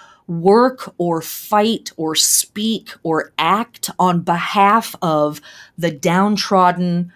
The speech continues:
the left behind, the forgotten, the alienated, the minority, um,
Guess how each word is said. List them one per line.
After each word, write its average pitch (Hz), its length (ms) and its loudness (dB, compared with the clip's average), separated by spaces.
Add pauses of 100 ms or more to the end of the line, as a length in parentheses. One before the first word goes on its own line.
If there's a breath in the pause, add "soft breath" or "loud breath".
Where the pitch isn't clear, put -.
(140)
the 165 120 -2
left 165 340 0
behind, 165 580 0
the 160 160 -6
forgotten, 156 840 0 (180 soft breath)
the 160 220 -4
alienated, 160 840 0
the 156 100 -4
minority, 160 960 0 (400 loud breath)
um, 156 460 4